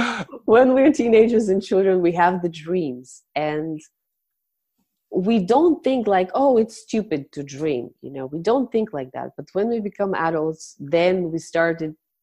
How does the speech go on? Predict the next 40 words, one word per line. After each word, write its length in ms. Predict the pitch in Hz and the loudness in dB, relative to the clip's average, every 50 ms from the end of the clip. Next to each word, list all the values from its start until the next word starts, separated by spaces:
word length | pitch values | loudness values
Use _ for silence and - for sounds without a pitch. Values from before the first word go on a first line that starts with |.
| _ _ _ - | _ _ _ -4
thinking 400 | 170 165 165 165 156 156 151 151 | -4 -4 -4 -4 -8 -6 -2 0
logically, 760 | 175 208 233 226 196 175 151 - _ - 131 131 131 147 - _ _ _ _ _ _ _ _ _ _ _ _ - | 2 2 2 2 0 -2 -8 -10 _ -12 -10 -10 -10 -10 -14 _ _ _ _ _ _ _ _ _ _ _ _ -6
and 320 | - 170 170 165 175 165 156 | -2 0 0 0 0 0 0
then 280 | 180 180 185 190 180 | 2 2 2 2 0
we're 220 | 160 160 156 - - | -2 -6 -8 -6 -4
crushing 360 | 165 151 147 - - 147 139 | -2 -2 -2 -4 -8 -8 -6
all 160 | 135 123 120 123 | -6 -6 -6 -6
the 100 | 123 120 | -8 -12
dreams. 360 | - - - - - - _ _ _ _ _ _ _ _ _ | -16 -16 -18 -20 -20 -20 _ _ _ _ _ _ _ _ _
So 200 | _ - 202 208 | _ -2 2 2
anyway, 300 | 214 214 202 175 156 147 | 4 4 4 2 2 0
I 80 | 143 151 | 0 0
was, 200 | 175 185 214 180 | 0 0 0 0
I 120 | - 190 | -2 -2
remember 600 | 196 190 190 190 196 190 185 185 175 175 165 - - | -2 -2 -2 -2 -2 -2 0 0 0 0 -2 -4 -8
fifteen 420 | - - - 190 - - 208 208 202 | -16 -12 -12 -12 -10 -6 -6 -4 -2
years 280 | 190 180 180 175 165 156 | -2 -2 -2 -2 -4 -4
old 200 | 151 151 156 - | -4 -4 -4 -4
standing 360 | - - 165 165 170 170 165 | -4 -4 -2 -2 -4 -4 -6
in 80 | 160 165 | -6 -6
front 200 | - 165 160 160 | -6 -6 -6 -6
of 80 | 160 156 | -4 -6
the 100 | 160 160 | -6 -6
T 220 | - - - 175 | -6 -6 -8 -8
V 180 | 156 165 180 175 | -6 -4 -4 -4
with 160 | 175 175 165 | -2 -2 -2
the 100 | 190 190 | -2 -2
hairspray 760 | 170 170 160 165 175 170 - _ - 147 143 139 139 143 139 - - | -2 0 -2 -2 -2 -4 -10 _ -8 -6 -4 -4 -4 -6 -8 -8 -6
and 320 | 165 170 175 185 170 156 | -4 -4 -4 -4 -4 -4
dancing 520 | 165 151 156 156 151 - - 165 175 175 | -4 -4 -4 -6 -8 -10 -10 -8 -6 -4
and 160 | 151 147 160 160 | -4 -4 -6 -6
singing. 640 | - - - 165 156 165 170 170 175 185 185 175 - 170 | -8 -6 -4 -2 -2 -2 -2 -2 -2 -2 -4 -6 -8 -6
And 220 | 165 160 165 160 - - | -6 -4 -4 -6 -6 -6
I 180 | 175 190 196 | -4 -2 -2
knew 640 | 202 202 190 180 175 170 175 196 214 220 196 151 127 - _ _ _ - | -2 -2 -2 -4 -4 -4 -2 -2 -2 -2 -2 -4 -6 -10 _ _ _ -12
at 280 | 156 160 147 143 139 135 | -10 -10 -10 -8 -8 -4
that 220 | 151 160 190 190 - _ - | -4 -2 -4 -4 -8 _ -14
time, 280 | 143 139 135 143 151 - | -12 -10 -10 -10 -10 -10
I 160 | - 147 156 156 | -8 -6 -6 -6
knew 560 | 156 160 165 165 165 180 208 233 269 302 | -6 -6 -8 -8 -6 -4 -4 -2 -4 -4